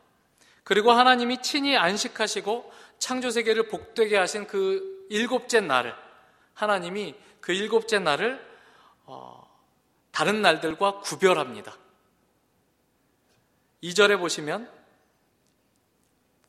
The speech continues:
아, 삼 절에 보시면 "하나님이 그 일곱째 날을 복되게 하사 거룩하게 하셨다." 이렇게 말씀을 하시는데,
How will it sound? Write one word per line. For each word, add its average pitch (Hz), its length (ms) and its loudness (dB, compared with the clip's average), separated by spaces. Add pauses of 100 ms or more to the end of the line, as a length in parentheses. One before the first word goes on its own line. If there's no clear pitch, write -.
(240)
아, 113 180 -2
삼 233 260 -6
절에 214 180 2
보시면 160 360 -6
"하나님이 226 500 2
그 214 140 -2
일곱째 214 460 -2
날을 190 400 -4
복되게 202 520 -2
하사 160 300 2
거룩하게 175 580 -2
하셨다." 151 420 -4
이렇게 135 240 -8
말씀을 151 480 -8
하시는데, 151 600 -10